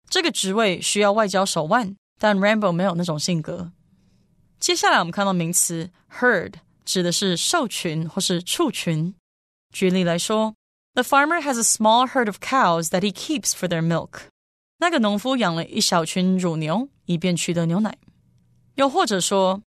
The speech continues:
"If you all can turn to your left, you will see a herd of zebras."如果你们全部都向左看，你们会看到一群斑马。再来，我们看到单字likewise，它是副词，意思是同样的或是照样的。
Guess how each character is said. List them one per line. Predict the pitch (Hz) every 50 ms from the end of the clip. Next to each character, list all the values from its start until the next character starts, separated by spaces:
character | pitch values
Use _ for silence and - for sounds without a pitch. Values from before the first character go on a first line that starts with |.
| _ _ _ _ _
"If | - 240 - 277
you | 277 277
all | - 254 269 302 311
can | - 330 285
turn | 233 - 226 196 190 175 -
to | 202
your | 190 185
left, | 214 262 247 185 - - - - -
you | 214 196 226 269
will | 294 302
see | - - - 254 247 233
a | - 202
herd | 185 - 175 170 165 165 165
of | - 170
zebras." | 160 156 185 190 170 165 - - - - - - _ _ _ _ _ _ _ _ _ _ _
如 | - 262 320
果 | 311 311 233
你 | 190 175
们 | 170
全 | - - 180
部 | 175 180
都 | 185
向 | 185 - 233 202
左 | 175 - 170 156 -
看， | - 254 311 285 208 - _ -
你 | - 170
们 | 165 165
会 | 175 170
看 | 160 - 180
到 | 175 170 -
一 | -
群 | - - 180 170 156
斑 | - 214 233
马。 | 247 247 196 - - _ _ _ _ _ _ _ _ _ _ _ _ _ _ _ -
再 | - 330 320
来， | 285 226 190
我 | 170
们 | 170
看 | - 202
到 | 190 185
单 | 180 180 175 180 175
字 | - 202 180 170 - -
likewise， | - 170 185 196 226 - - - 170 151 - - - - - - - _ _ _ _
它 | - - 214
是 | 208 - 233
副 | 190 - 330 302 226
词， | 180 - - - - 160 151 156 170 180 _ _ -
意 | 185 175
思 | 160 - 170
是 | 160 - - 170 156
同 | - - - - 165 175 202
样 | 277 330 302 226
的 | 180 151 - - -
或 | _ - 175
是 | 160 170 165
照 | - - 226 202 175
样 | 185 190 165 156
的。 | 143 - -